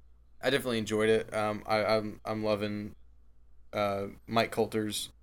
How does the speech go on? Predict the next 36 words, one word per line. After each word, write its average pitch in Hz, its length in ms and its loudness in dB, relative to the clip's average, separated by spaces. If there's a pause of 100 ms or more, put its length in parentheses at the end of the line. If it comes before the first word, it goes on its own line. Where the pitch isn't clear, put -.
(240)
portrayal 110 380 4
of 101 80 -4
Cage. 104 480 2 (120)
Um, 98 280 -2
it's 101 200 -2
definitely 110 320 0
different 107 280 0
than 104 80 2
I 104 100 4
was 101 100 -2
expecting 104 500 2
it 117 100 0
would 120 160 0
be, 131 240 4 (460)
but, 104 180 8
uh, 98 360 8
it's, 104 220 0
it's - 180 -4
definitely 104 440 2
welcome, 101 600 2
and 98 200 -2
I'm 95 100 0
excited 98 340 2
to 98 60 0
see 104 200 2
him 98 320 0 (320)
interact 98 440 2
with, 101 220 -2
uh, 98 240 4
with 98 200 0
Iron 101 260 6
Fist - 540 2 (540)
in, 95 200 -4
uh, 92 160 -2
in 98 120 -4
Defenders. 101 600 -6